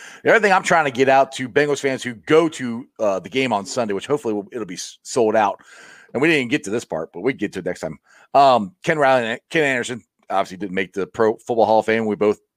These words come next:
agreed that they should be. Um, and I'm shocked that Ken Riley didn't. But anyway, to show our support, and this, I'm not taking credit for this, it was Bengals captain, uh, his, his idea, that everybody, if you can,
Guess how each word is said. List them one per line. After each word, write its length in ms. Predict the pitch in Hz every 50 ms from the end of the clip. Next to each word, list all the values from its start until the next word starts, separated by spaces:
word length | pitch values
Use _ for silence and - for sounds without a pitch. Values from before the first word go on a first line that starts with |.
| _ _ -
agreed 320 | 101 92 90 110 110 107
that 100 | - 98
they 120 | - 110 107
should 240 | - - 240 208
be. 280 | 180 220 226 233 208 - _ _ - - - - - - - _
Um, 440 | 156 160 160 156 147 143 135 123 113 _ _ _
and 140 | - 117 123
I'm 80 | 120 107
shocked 340 | - - - 135 120 117 -
that 100 | 107 -
Ken 140 | 120 117
Riley 220 | 104 107 107 107 101
didn't. 220 | 90 95 92 90
But 100 | - 101 - -
anyway, 340 | 165 170 151 117 101 95 - _ _ _ _ _ _ _ _ _ -
to 520 | - 214 220 208 196 185 170 156 156 - _ -
show 240 | - - 214 196
our 120 | 185 170 156
support, 720 | - - 117 - - 220 240 214 165 - - - - - - -
and 100 | 131 143
this, 140 | 160 151 160
I'm 180 | 147 151 151 147
not 180 | 151 147 143
taking 180 | - 151 120 -
credit 220 | - 135 135 117
for 80 | - 113
this, 140 | 120 117 107
it 60 | 110
was 140 | 104 90 -
Bengals 500 | - 127 127 123 113 117 110 - - - _ -
captain, 480 | 147 143 131 - - 127 117 110 101 _ _ _ _ _ _ _ _ _ _ -
uh, 340 | 120 117 113 104 98 92 92 95
his, 220 | 107 139 143 131 -
his 200 | 131 156 156 147
idea, 340 | 147 147 135 147 151 147 123 - _ _ _ _ _ _ _ _ _
that 180 | 165 151 147 151
everybody, 600 | 180 208 220 190 208 202 190 180 180 185 - _ _ _ -
if 100 | - 131
you 80 | 160
can, 560 | 143 - 175 196 185 165 139 110 95 82 80